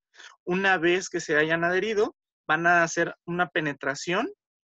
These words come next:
con unos movimientos de parada y marcha. Entonces,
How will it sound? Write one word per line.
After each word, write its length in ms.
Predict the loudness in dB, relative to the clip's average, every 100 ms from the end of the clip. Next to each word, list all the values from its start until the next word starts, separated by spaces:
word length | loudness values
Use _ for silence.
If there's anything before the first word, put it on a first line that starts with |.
| _ -8
con 160 | -4
unos 260 | -4 -4 -4
movimientos 560 | -4 -4 -4 -4 -2
de 80 | -4
parada 480 | -2 -2 0 0 0
y 60 | 0
marcha. 500 | 0 -2 -6 -18 -18 _ _ _
Entonces, 600 | -12 -8 -4 -4 -4